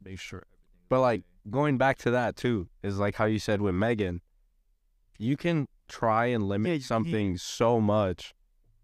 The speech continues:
Speaker 2: but there's always a limit of your limitation, you know?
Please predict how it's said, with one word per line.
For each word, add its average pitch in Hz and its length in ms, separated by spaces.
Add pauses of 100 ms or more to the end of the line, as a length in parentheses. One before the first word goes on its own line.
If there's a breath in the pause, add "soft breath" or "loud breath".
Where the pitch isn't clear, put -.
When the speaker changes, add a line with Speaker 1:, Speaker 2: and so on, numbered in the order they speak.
Speaker 2:
but 113 200 (520)
there's 113 260 (100)
always 120 420
a 104 100
limit 110 540 (100)
of 101 200
your 113 240
limitation, 101 920
you 98 80
know? 92 220